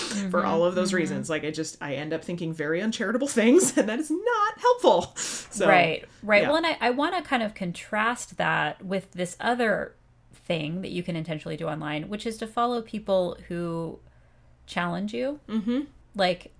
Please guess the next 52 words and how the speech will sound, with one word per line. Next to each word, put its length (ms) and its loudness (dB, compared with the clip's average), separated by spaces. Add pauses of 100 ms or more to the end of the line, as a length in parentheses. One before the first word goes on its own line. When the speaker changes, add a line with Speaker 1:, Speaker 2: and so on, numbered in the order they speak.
Speaker 1:
there 220 2
are 40 4
a 60 2
lot 200 0
of 80 -6
people 260 -2
I 100 2
follow 400 0
that 140 -2
I 100 -2
feel 220 -8
challenged 640 -6
by 500 -2
that 160 4
I 100 4
don't 300 -4
judge. 500 -10 (100)
Speaker 2:
Right. 320 -4 (160)
Speaker 1:
Like, 380 -4
uh, 160 -2
so 140 0
I 40 2
wanna 260 2
kind 220 -2
of 100 -8
clarify 560 -2
that, 240 -4
that 100 -4
I'm 160 -2
not 320 -4
trying 360 -4
to 80 -6
create 440 -6
this 340 -8 (960)
rainbows 680 -2
and 220 -8
Speaker 2:
Yeah. 100 -4 (100)
Speaker 1:
puppies 380 -8
space 420 -6
online 540 -2
where 160 -4
I 100 2
don't 100 -2
ever 180 -2
have 160 -6
to 60 -12
deal 220 -4
with 140 -6
things 240 -6
that 80 -8
are 80 -4
hard. 520 -8